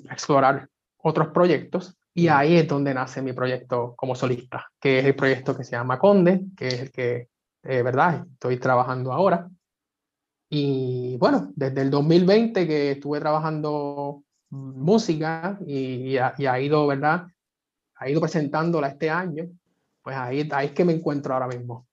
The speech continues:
Speaker 1: Así que, de una manera, ¿verdad? Sintetizada y resumida lo más posible, pues te puedo compartir cómo ha sido esa trayectoria, Arnold. Yo sé que es mucho más, pero
Speaker 2: Vaya, sí.
Speaker 1: hice lo mejor ahí para,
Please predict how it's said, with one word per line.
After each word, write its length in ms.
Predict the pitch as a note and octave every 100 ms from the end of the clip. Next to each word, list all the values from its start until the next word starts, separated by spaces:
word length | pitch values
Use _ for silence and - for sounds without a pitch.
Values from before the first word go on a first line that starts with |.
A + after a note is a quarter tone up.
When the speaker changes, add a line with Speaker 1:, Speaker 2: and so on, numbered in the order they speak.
| _
Speaker 1:
Así 260 | A#2+ - C#3
que, 320 | C3+ B2 B2+ - _ _
de 120 | C3
una 160 | C#3 D#3
manera, 680 | E3+ F3 F3+ E3+ E3 E3 F3 _ _ _ _ _
¿verdad? 280 | C3+ C3+ D#3+
Sintetizada 1000 | E3 D#3 D#3 D3 C#3+ D#3+ D#3 C#3+ C#3+ C#3+ _ _ -
y 80 | D#3
resumida 640 | E3+ - D#3 E3+ E3 D#3+
lo 80 | D3
más 120 | D3+ -
posible, 420 | D3+ - D#3 D3+
pues 180 | C3 C3+
te 80 | C#3+
puedo 340 | - C3+ C#3
compartir 640 | C3+ D3 C#3+ B2+ C#3+ C#3+ C#3+ - _ _
cómo 200 | C#3 D3+
ha 60 |
sido 180 | D3+ F3+
esa 160 | E3+ E3+
trayectoria, 720 | E3 D#3 D#3 D#3+ D#3 C#3+ C3
Arnold. 460 | C3+ B2+ B2+ D#3+ -
Yo 80 | E3
sé 180 | D#3+
que 80 | D3
es 60 | D#3
mucho 260 | D#3+ -
más, 220 | D3+ D3 -
pero 200 | B2+ C3+ - _ _ _ - -
Speaker 2:
Vaya, 340 | A#2+ G2+ A2+
sí. 60 | -
Speaker 1:
hice 160 | D#3 -
lo 100 | D#3
mejor 240 | D#3 D3 C3+
ahí 160 | B2+
para, 360 | B2+ B2 A#2 A#2+